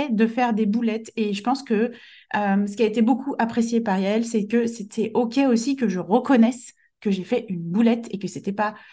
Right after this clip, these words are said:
euh, intentionnel contre elle ou quoi que ce soit, c'est juste que j'ai fait une erreur. Et comme je vous le dis, je ne sais pas ce qui s'est passé ce jour-là. En tout cas, c'était quelque chose qui devait se passer pour m'apprendre un truc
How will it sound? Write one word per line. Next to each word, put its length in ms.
euh, 160
intentionnel 760
contre 300
elle 180
ou 140
quoi 100
que 60
ce 80
soit, 220
c'est 180
juste 240
que 80
j'ai 160
fait 280
une 120
erreur. 460
Et 100
comme 140
je 60
vous 60
le 60
dis, 200
je 120
ne 60
sais 120
pas 140
ce 80
qui 100
s'est 140
passé 240
ce 160
jour-là. 360
En 80
tout 200
cas, 260
c'était 260
quelque 160
chose 180
qui 100
devait 240
se 120
passer 300
pour 180
m'apprendre 380
un 80
truc 220